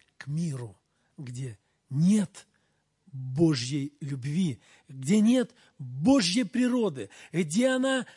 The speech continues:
отвержена, где избрано что-то другое,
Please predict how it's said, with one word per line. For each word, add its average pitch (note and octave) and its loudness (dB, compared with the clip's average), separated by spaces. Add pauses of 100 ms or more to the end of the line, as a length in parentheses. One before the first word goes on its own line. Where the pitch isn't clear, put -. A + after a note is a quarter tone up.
(140)
отвержена, F3+ 6 (500)
где E3+ 2 (200)
избрано C#4+ 2
что-то D4+ -2
другое, A#3 6